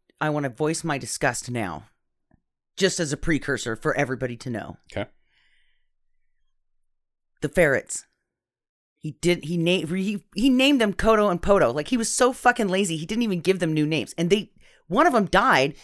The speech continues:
Speaker 1: and you know that those are the children of the original two ferrets from the first movie.
Speaker 2: Who, okay, let's, let's just address this before we dive into the plot of this movie.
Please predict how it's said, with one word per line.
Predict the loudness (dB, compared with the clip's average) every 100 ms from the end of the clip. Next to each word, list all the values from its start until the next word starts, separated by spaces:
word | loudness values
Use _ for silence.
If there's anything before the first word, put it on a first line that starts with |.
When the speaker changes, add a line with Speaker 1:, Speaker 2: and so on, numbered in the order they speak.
| _
Speaker 1:
and | 0 2
you |
know | 2
that | 2
those | 2 2
are | 0
the | -2
children | -2 -2 0 0
of | -2
the | -2
original | -6 -4 -4 -4 -4
two | -8 -8
ferrets | -6 -4 -6 -10 -20 -6
from | -4
the | -2
first | -2 -2
movie. | 0 -2 -2 -10 -18 -20 _ -10
Speaker 2:
Who, | 0 4 4 4 2 0 -2 _ _
okay, | 0 2 2
let's, | 2 4 4 2
let's | 2 2 2
just | 0 0 2
address | 2 4 4 4
this | -2
before | -2 -2 2
we | 4 4
dive | 4 2 2
into | -2
the | -4
plot | -4 0 2
of | 0
this | -4 -6
movie. | -4 -4 -6